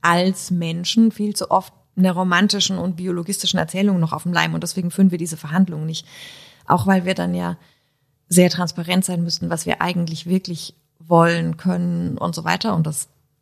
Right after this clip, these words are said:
macht ja auch nicht jeder ständig, dass man sich darüber überlegt. Wenn wir aber diesen Reifegrad hätten, könnte man das mega aushandeln. Dann könnte man auch ganz andere,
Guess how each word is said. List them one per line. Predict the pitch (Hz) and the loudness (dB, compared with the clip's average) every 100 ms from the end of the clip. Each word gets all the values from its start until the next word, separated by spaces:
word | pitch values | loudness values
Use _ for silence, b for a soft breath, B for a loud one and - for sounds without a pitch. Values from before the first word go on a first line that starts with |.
| _ _ | _ _
macht | - - | -10 -4
ja | 147 | -2
auch | - | 0
nicht | 151 - | -4 -4
jeder | 151 156 | -8 -6
ständig, | 156 160 156 | -6 -8 -10
dass | 151 - | -12 -6
man | 78 | -6
sich | 71 | -4
darüber | - - 160 - | -6 -6 -6 -6
überlegt. | - 165 156 170 | -6 -8 -8 0
Wenn | 170 175 | 4 4
wir | 170 | 4
aber | 175 | 0
diesen | 170 180 147 - | -4 -6 -8 -4
Reifegrad | 185 170 240 254 208 214 214 | 0 2 0 -2 -6 -6 -4
hätten, | 208 - 233 240 b b b b b | -6 2 2 2 b b b b b
könnte | 175 165 | 4 4
man | 170 160 | 2 -2
das | 160 | 0
mega | 165 220 208 | 2 4 4
aushandeln. | - - 156 156 160 | 2 -4 -4 -4 -4
Dann | 160 | -4
könnte | 165 180 170 | -2 -4 -2
man | 170 165 | -4 -4
auch | - | -6
ganz | 175 170 - | -6 -6 -2
andere, | 175 214 214 180 175 175 | 2 4 2 -4 -8 -8